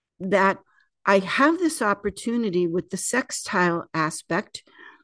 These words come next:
to face and remove?" Now,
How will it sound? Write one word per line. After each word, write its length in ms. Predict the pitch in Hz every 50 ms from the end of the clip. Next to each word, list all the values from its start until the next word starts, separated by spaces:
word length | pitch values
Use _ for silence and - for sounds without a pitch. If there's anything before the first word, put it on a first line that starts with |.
| _ _ -
to 180 | - - 302 294
face 600 | 294 - - - 185 160 156 190 233 - - - _ _ _ _ - - - - _ _ -
and 240 | 147 143 147 147
remove?" 640 | 165 190 233 247 277 349 359 320 202 147 - - - _ - - - - - _ _ -
Now, 200 | 220 220 214 214